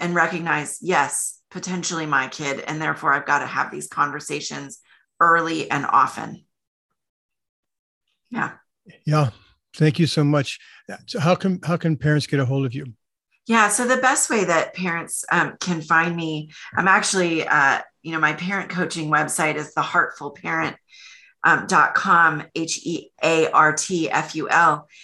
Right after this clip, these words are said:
Speaker 1: And I'm bringing everything, including Savvy Parents Save Kids, under,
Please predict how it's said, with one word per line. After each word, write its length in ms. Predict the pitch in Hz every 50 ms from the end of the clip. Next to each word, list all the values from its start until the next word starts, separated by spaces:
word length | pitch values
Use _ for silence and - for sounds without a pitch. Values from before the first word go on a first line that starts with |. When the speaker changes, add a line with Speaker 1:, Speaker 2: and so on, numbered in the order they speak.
| - - -
Speaker 1:
And 100 | - 185
I'm 120 | 180 180 180
bringing 380 | 196 190 185 180 175 175 - -
everything, 600 | - 233 254 233 233 233 226 - 233 196 180 175 165
including 480 | 170 175 170 - 214 202 185 185 175
Savvy 300 | 175 - 180 165 165 175
Parents 360 | 175 180 170 165 151 - - -
Save 240 | 175 156 156 -
Kids, 400 | - - 185 175 165 156 156 - -
under, 480 | - 170 175 160 160 160 156 151 151